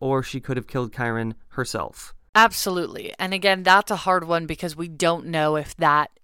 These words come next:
Speaker 2: is factual. We don't know if that actually happened. It's very possible it did. It's also very possible it didn't happen.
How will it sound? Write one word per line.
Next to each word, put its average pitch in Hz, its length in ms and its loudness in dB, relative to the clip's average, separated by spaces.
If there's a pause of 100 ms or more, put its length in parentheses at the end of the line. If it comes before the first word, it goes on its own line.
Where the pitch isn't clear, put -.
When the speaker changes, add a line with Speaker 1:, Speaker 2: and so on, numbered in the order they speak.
Speaker 2:
is 151 300 -6
factual. 196 720 0
We 165 120 -6
don't 160 240 -2
know 151 160 -2
if - 80 -6
that 156 260 0
actually 165 400 -2
happened. 156 380 -4
It's 156 140 -6
very 170 340 -2
possible 160 480 -6
it 160 80 -10
did. 220 300 0
It's - 200 -8
also 165 240 -4
very 160 300 -6
possible 156 460 -6
it 165 100 -12
didn't 196 200 -2
happen. 170 540 0